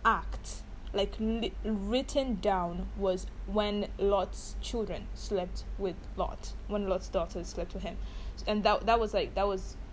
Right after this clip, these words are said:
why I was very, um, specific when I said that.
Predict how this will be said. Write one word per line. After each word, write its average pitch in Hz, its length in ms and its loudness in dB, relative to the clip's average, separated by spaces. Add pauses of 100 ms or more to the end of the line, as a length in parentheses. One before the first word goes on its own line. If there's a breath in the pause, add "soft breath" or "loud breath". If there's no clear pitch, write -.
why 202 240 6
I 190 80 4
was 190 180 2
very, 180 340 2
um, 185 320 -4 (480 loud breath)
specific 214 540 0 (220)
when 185 240 -2
I 165 100 -4
said - 260 -4
that. 143 200 0